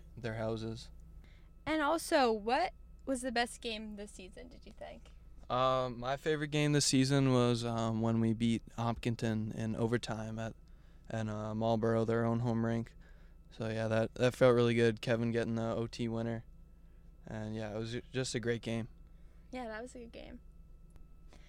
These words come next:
Speaker 2: Lastly, what are you gonna miss most about the Medfield hockey program?
Speaker 1: Um, I'm just really gonna miss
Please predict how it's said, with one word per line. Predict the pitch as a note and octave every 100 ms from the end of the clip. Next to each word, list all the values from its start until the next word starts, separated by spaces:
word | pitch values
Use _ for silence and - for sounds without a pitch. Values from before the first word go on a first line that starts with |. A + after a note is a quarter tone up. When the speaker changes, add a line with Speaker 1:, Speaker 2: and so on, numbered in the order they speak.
| - - -
Speaker 2:
Lastly, | C#4 C4 C4 - G3+ F3 G#3+ G#3+ -
what | A#3+ C4+
are | E4
you | D#4+
gonna | D#4 C#4+
miss | B3+ A#3 -
most | A3 F3+ F#3+ G#3+
about | G3 F3+ -
the | F#3 E3+ G#3 - -
Medfield | A3+ G3 G3+ G3 F#3+
hockey | G3+ F3+ -
program? | - F#3+ F3 - - - - - - -
Speaker 1:
Um, | B2+ C3 C3 B2+ - -
I'm | C3 C3 C3 B2+
just | C#3+ D#3+
really | F3 E3+
gonna | D#3 B2+
miss | B2+ A#2 -